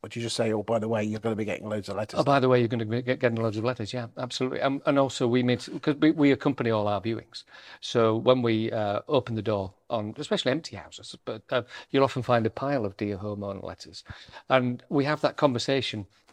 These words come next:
Speaker 2: with people that we're showing around houses. "Oh, look here, we've got more letters from, uh, from other estate agents." "Oh, yeah." And, and the response is usually, "Yes, we get loads too, and we, you know, we don't like it."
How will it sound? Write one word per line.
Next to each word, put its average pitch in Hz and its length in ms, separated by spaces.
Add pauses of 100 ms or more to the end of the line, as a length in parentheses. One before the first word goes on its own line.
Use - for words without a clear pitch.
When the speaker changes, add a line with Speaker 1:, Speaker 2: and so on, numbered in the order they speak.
(180)
Speaker 2:
with 127 540
people 131 380
that 120 120
we're 120 80
showing 117 300
around 110 160
houses. 139 320
"Oh, 165 80
look 139 240
here, 120 160
we've 110 100
got 127 160
more 117 160
letters 110 300
from, 104 240 (520)
uh, 107 220
from 117 240
other 107 160
estate 131 320
agents." - 180
"Oh, 143 120
yeah." 117 180
And, 131 160
and 151 140
the 139 80
response 135 340
is 117 100
usually, 113 300
"Yes, 135 220
we 131 100
get 117 160
loads 117 280
too, 117 300
and 107 120
we, 123 160
you 151 100
know, 110 120
we 101 80
don't 113 160
like 139 220
it." - 120